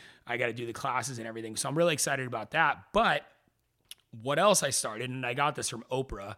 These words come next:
I'm reading Oprah's book, What I Know for Sure. She's really an incredible human being, really smart. I mean, yeah, if, if anybody's looking for inspiration or some tips on how to be your best and live your best life, definitely read this book.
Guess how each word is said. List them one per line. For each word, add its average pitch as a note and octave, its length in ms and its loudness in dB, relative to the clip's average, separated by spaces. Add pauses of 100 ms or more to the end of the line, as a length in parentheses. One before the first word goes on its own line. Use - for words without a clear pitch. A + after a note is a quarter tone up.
(380)
I'm A#2+ 120 -8
reading C3+ 300 -4
Oprah's B2 360 -2
book, A#2 420 -6
What A#2 180 -4
I A#2 80 -6
Know A#2 180 -6
for A2 160 -12
Sure. A2 460 -4 (340)
She's D3+ 380 0
really B2 320 -4
an G#2+ 80 -8
incredible A2 480 -6
human G#2+ 360 -6
being, G2+ 440 -10
really C3 300 2
smart. A2 500 -2
I A2 60 -8
mean, G2+ 480 -10 (360)
yeah, - 140 -20 (140)
if, - 160 -16
if A#2+ 160 -4
anybody's F3+ 480 4
looking D3 240 2
for B2+ 180 -2
inspiration C3 720 0
or A#2+ 80 -4
some G#2+ 220 -6
tips - 400 -4
on A#2+ 100 -4
how B2 160 -2
to B2 100 -2
be B2 120 -6
your A#2+ 180 -4
best A#2 400 -2
and G#2+ 140 -6
live A#2 200 -4
your A2+ 100 -4
best A#2 280 -2
life, A2+ 320 -4 (520)
definitely C3+ 500 2
read A2+ 200 -6
this G2 160 -8
book. - 320 -18